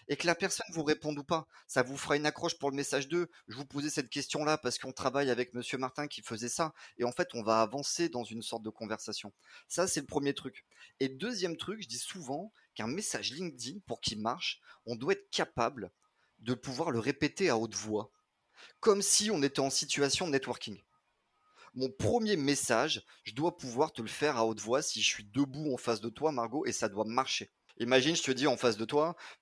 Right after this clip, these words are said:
Euh, salut Margot, euh, tiens, il y a combien de commerciaux chez vous ? » Ça marche. Tu vois, on peut discuter. Si je te dis, Margot, euh, « Salut Margot, bonjour, je suis Maxime Paris, je fais de la formation commerciale pour les startups. Euh, ce que je voulais te parler, c'était de mes clients qui faisaient ça. Est-ce qu'on prend ? »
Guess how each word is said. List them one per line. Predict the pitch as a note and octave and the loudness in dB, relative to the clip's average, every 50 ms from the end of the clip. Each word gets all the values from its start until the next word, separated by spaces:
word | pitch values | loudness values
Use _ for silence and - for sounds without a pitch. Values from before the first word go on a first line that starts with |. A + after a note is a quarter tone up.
| _ - | _ -6
Euh, | - | -4
salut | - - - C#3+ C3+ - F3+ | -2 4 4 4 4 4 2
Margot, | D#3+ D3 C#3+ C#3+ E3 E3+ E3 D#3+ - | 2 2 2 2 2 2 2 2 2
euh, | A2+ A#2 A2+ A2+ A2+ A2+ A#2 A#2 | 2 2 4 4 4 2 4 4
tiens, | - - E3 | 4 2 2
il | D#3 B2+ | 2 2
y | |
a | A#2 | 2
combien | - - D#3 D3 D3 D#3 | 0 0 -2 0 0 0
de | D#3 | 0
commerciaux | - D3+ C3+ - E3+ - - D#3 D3 | 0 0 0 2 0 -2 -2 0 0
chez | - - C3+ | 0 0 -2
vous ? » | C3 C#3+ C3 - _ _ _ _ _ _ _ _ _ | -4 -8 -12 -14 _ _ _ _ _ _ _ _ _
Ça | - - B2 | -2 0 2
marche. | D3+ E3 D3+ - - - - _ _ _ _ _ _ - | 4 4 2 0 -4 -6 -10 _ _ _ _ _ _ -6
Tu | - A#2+ | 0 2
vois, | C3 C3+ | 2 4
on | B2+ A2+ | 2 0
peut | - C#3 C3 | -2 -4 -2
discuter. | A2 A2 - - B2+ - - D#3+ D#3 - - - - - - | -2 -2 -4 -4 -2 0 0 0 0 -2 -10 -16 -16 -16 -8
Si | - - C#3 | -4 -2 0
je | - | 2
te | - F3 | 2 2
dis, | E3 F#3 A3+ | 2 2 2
Margot, | G3 F3 E3 D#3+ E3+ F3 E3+ E3+ - - - - - - | 2 2 2 4 2 2 2 0 -4 -12 -20 -16 -2 2
euh, « | A#2+ A#2+ A#2+ A#2+ A#2+ A#2+ A#2+ A#2 A#2 A#2 A#2 A#2+ A#2 A#2 A#2 A2 G2+ | 4 6 8 8 6 6 6 6 6 6 6 6 6 6 4 4 2
Salut | - - - D#3+ F3 G3+ G3 | 2 4 6 6 6 4 4
Margot, | F3+ E3+ - D3+ E3+ | 2 2 4 2 0
bonjour, | D#3 E3 E3+ - F3 E3 | 0 0 -2 -2 -2 -2
je | |
suis | - - | -2 0
Maxime | D3 D3+ C#3+ - - D#3+ | 0 0 0 0 -2 2
Paris, | D3 D#3+ D3 D3+ D#3+ | 2 4 4 4 2
je | - | 0
fais | D#3 | 2
de | C#3 | 2
la | C3+ - | 2 2
formation | - C#3+ C#3 C3+ C3+ - D3+ C3+ | 2 0 0 0 0 0 -2 0
commerciale | - C#3 C3+ C3+ C3 - D#3+ - | 0 0 2 0 2 2 2 2
pour | - A#2+ A#2+ | 2 0 0
les | B2+ | 0
startups. | - - C#3 - - D#3+ D#3+ E3 - | 0 0 0 4 6 6 6 6 4
Euh, | E2+ A#2 A#2+ A#2 A#2+ A#2 | 2 4 6 6 4 4
ce | - | 2
que | - D3 | 0 -2
je | C3+ C3 | -2 0
voulais | B2+ C3 C#3+ | -2 -2 -4
te | - | 0
parler, | - C3+ C3+ D3+ | 0 2 2 2
c'était | D3+ - - - D3 | 0 -2 -4 -4 -2
de | B2+ | -2
mes | C3 C3 | -2 -4
clients | - - C3 C#3 | -4 -6 -6 -6
qui | C#3+ - C3 | -6 -6 -8
faisaient | - - B2+ G#2+ C3 | -8 -6 -6 -6 -4
ça. | C3 - D#3+ - | -2 0 0 0
Est-ce | C#3+ - | 0 -4
qu'on | - D3+ | -6 -8
prend ? » | - - C3 | -10 -10 -14